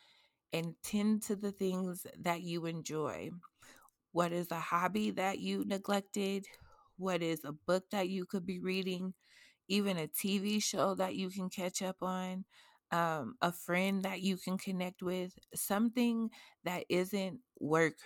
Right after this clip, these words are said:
related, something that isn't goal related, something that just brings you pure joy, something that you just enjoy. This week, focus on those things, not a goal list,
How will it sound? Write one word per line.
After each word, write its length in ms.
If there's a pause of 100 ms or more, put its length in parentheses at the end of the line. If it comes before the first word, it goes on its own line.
(120)
related, 580 (160)
something 540
that 240
isn't 440 (220)
goal 320
related, 560 (320)
something 580
that 240
just 300
brings 380
you 180 (180)
pure 500 (520)
joy, 640 (380)
something 520
that 160
you 200
just 440 (140)
enjoy. 600 (140)
This 400
week, 320 (200)
focus 600
on 220
those 300
things, 540 (440)
not 360
a 80
goal 420
list, 480